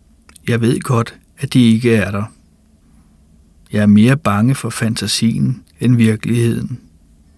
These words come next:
Jeg kan godt grine af mig selv. Men når det er mørkt, og jeg skal ned i kælderen, glem det. Emma.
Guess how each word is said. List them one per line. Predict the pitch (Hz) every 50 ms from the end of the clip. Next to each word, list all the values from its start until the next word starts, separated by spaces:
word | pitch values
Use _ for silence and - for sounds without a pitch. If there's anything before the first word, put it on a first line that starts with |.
| _ _ _ _ _ _ _ _ _ _ _ _ _ _ _ _ _ _ _ _ _ _ -
Jeg | - 107 110
kan | - _
godt | - 107 113 135 -
grine | - - 110 113 113 117 120
af | 117
mig | 117 110
selv. | - - - 98 - - _ - _ _ _ _ _ _ _ _ _ _ _ _ _ _ _ _ _ _ _ _ _ _ _ _
Men | - 120 117
når | 110 101 92
det | 92 90
er | 98 104
mørkt, | 101 95 98 110 139 151 147 - _ - - _ _ _ _ -
og | - -
jeg | 101 92 92
skal | - - 113 101
ned | 101 113
i | 123 123
kælderen, | 131 - - 110 107 104 98 95 - - - - _ _ _ _ _ _ _ _ _ _ _ _ _ _ - _ _ _ _ _ _
glem | - 131 107 95 - -
det. | - - 117 - - - _ _ _ _ _ _ _ _ _ _ _ _ _ _ _ _ _ _ _ _ _ _ _ _ _ _ _ _ _ _ _ _ _ _ _ _ _ _ _ _ _ _ _ - _ _ - - -
Emma. | 135 135 143 160 165 160